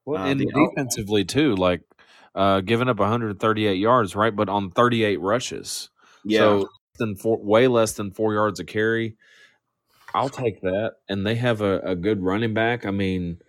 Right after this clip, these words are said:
Speaker 1: you did what you could to slow them down. That, that's, that's a good job, especially for this run, rushing defense. Like, hey, get in their way and don't give up two hundred fifty yards. Like, good
Speaker 2: Yeah.
Speaker 1: job.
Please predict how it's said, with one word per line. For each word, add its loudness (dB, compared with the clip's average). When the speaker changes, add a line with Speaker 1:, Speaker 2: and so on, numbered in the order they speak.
Speaker 1:
you 4
did 8
what 8
you 4
could 8
to 6
slow 6
them 2
down. 2
That, 4
that's, 4
that's 6
a 6
good 6
job, 8
especially 4
for 0
this 2
run, 4
rushing 6
defense. 4
Like, -2
hey, 4
get 10
in 4
their 6
way 10
and 2
don't 4
give 4
up 4
two -2
hundred 2
fifty 2
yards. 0
Like, 2
good 6
Speaker 2:
Yeah. 6
Speaker 1:
job. -2